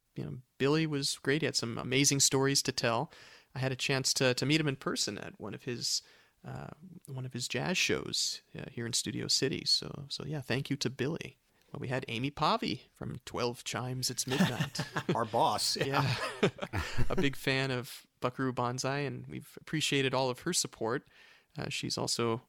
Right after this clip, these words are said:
Speaker 1: helped to spread the word about the podcast. So, so thank you for that. Everybody make sure to check out twelve chimes radio dot com. That's the, uh, Twelve Chimes It's Midnight podcast.
Speaker 2: Always a new episode at the, on the last Tuesday of every month.
Speaker 1: That's right.
Speaker 2: So be on the lookout.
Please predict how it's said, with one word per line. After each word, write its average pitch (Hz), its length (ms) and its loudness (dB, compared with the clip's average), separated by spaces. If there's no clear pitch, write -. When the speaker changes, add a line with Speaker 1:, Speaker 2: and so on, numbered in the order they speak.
Speaker 1:
helped - 240 -2
to 123 80 0
spread 127 240 2
the 127 80 2
word 123 160 4
about 113 180 0
the - 80 -10
podcast. - 540 -6
So, - 480 -4
so - 160 -6
thank 139 240 -2
you 139 80 -4
for 127 100 -6
that. 135 340 -6
Everybody 127 300 -4
make 131 140 -4
sure 139 160 0
to 127 40 -10
check - 220 -4
out 143 80 -6
twelve 185 240 2
chimes 170 320 4
radio 143 500 4
dot - 220 -6
com. - 300 -2
That's - 260 -2
the, - 220 -6
uh, 76 80 -6
Twelve - 180 -4
Chimes 127 220 -6
It's - 160 -6
Midnight - 260 -6
podcast. - 540 -8
Speaker 2:
Always 113 400 4
a 120 40 6
new 123 200 8
episode 127 520 4
at 123 120 -2
the, 101 400 -2
on 101 180 -2
the 95 140 -4
last 107 400 2
Tuesday 117 420 2
of 113 140 0
every 117 260 -2
month. 101 360 -2
Speaker 1:
That's - 300 -12
right. - 360 -6
Speaker 2:
So 90 160 -8
be 104 140 -6
on 107 100 0
the 110 80 0
lookout. 98 580 -4